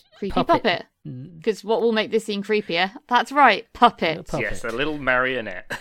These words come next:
Speaker 3: <laughs> And then is the marionette the scary bit? No, it's the old lady. <laughs>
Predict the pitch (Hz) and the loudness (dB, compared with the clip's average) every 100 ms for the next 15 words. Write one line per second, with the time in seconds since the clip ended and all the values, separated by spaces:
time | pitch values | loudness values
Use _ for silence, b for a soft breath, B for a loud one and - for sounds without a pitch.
0 | - 156 - 143 _ _ _ _ _ 113 | -10 -12 -12 -16 _ _ _ _ _ -10
1 | 113 113 113 120 104 120 127 123 139 - | -8 -8 -8 -8 -4 -2 -2 -4 -6 -8
2 | - - 127 135 139 156 - 147 160 151 | -8 -2 0 0 -2 -4 0 4 6 6
3 | 135 - 139 175 160 131 147 143 135 - | 2 0 2 4 4 0 0 0 -4 -6